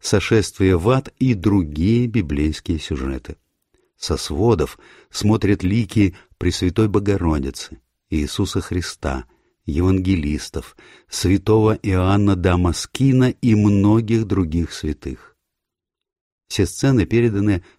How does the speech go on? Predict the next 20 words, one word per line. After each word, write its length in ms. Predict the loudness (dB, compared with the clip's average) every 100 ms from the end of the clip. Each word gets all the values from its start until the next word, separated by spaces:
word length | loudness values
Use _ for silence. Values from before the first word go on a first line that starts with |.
| _
в 100 | -2
разноцветных 880 | 0 2 2 0 0 -2 0 -4 -2
мозаиках 640 | -2 0 0 -2 -4 -8
и 20 | -8
фресках, 640 | -2 -2 -2 -8 -12 -14 _ -20 -20 _
которые 360 | -4 0 2 2
восхищали 640 | 0 -4 -4 -2 0 0
ценителей 800 | -2 -2 -2 0 -2 -2 -4 -4
православной 840 | -2 -2 -2 -4 -4 -4 -2 -2 -2
иконописи. 760 | -4 -4 -4 -4 -6 -10 -10 -14 _ _ _ -20 _ _
Это 200 | -2 0
была 180 | 2 2
единственная 920 | 2 2 2 0 0 0 -2 0 0
монашеская 840 | 2 2 0 -2 -6 -4 -2 -2
обитель 500 | -2 0 0 0 0 -4 -20 -18
с 140 | -4
настолько 480 | -2 0 0 0 0
хорошо 480 | 0 -2 -2 0 -2
сохранившимися 1160 | 0 -4 0 0 2 2 0 -2 -2 -2 0 -4
и 420 | -2 -2 0